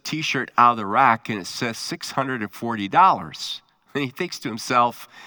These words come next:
"This has got to be a mistake. You know, they, they somehow got the price messed up on here." So he pulls another one out,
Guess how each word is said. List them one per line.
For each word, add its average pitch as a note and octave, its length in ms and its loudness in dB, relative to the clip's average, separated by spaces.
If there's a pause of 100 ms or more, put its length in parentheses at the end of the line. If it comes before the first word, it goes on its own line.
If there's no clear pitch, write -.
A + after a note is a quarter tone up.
(840)
"This D3 340 -6
has G#2+ 220 -4
got A#2+ 300 2
to - 60 -8
be G2 540 -4
a F#2+ 80 -2
mistake. F#2+ 680 -6
You F#2+ 100 -4
know, F#2+ 140 -2
they, F#2+ 120 -4 (140)
they G2 120 -6 (220)
somehow G#2 460 0
got F#2 240 -6
the - 60 -20
price F#2+ 600 -4
messed F#2 320 -6
up F#2+ 200 -4
on F2+ 160 -2
here." F#2+ 180 -4
So G2 180 -6
he G2 120 -4
pulls B2+ 320 -4
another D#3+ 340 0
one A#2+ 160 -4
out, G#2 340 4